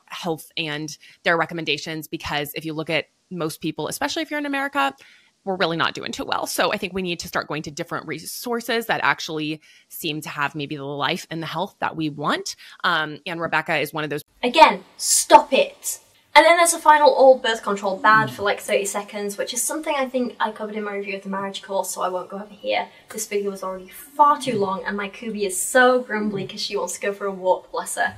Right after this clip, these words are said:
Speaker 2: Yeah, also, again, random thought, isn't it interesting that Bethany gave this sister a proper flattering thumbnail for the lesson, but not Kristen? Hmm.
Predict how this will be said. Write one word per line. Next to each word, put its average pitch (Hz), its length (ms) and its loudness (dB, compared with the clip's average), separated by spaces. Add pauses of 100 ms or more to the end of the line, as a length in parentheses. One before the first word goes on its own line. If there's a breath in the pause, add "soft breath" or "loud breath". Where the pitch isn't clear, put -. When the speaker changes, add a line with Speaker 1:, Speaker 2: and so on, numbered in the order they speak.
(140 loud breath)
Speaker 2:
Yeah, - 180 6
also, 320 440 6 (200)
again, 214 320 -2
random 214 220 -2
thought, 220 320 -2
isn't 370 160 -2
it - 80 -2
interesting 392 440 -4
that 294 140 -4
Bethany 311 300 -2
gave 247 320 2
this 320 240 -2
sister - 420 2 (140)
a 208 80 -4
proper 214 420 -8 (200)
flattering 202 500 -6
thumbnail 185 460 -8
for - 120 -20
the 185 80 -6
lesson, 180 320 -4
but - 140 -14
not 220 180 -10
Kristen? 190 480 -6 (340)
Hmm. 214 500 -6